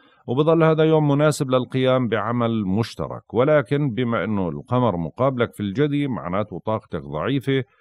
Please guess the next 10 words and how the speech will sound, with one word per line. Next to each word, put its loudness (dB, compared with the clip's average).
فالأجواء 2
ممكن 0
شو -6
تكون 0
في -2
بعض -2
الأوقات -2
متوترة. -2
حاول 0
إنك -10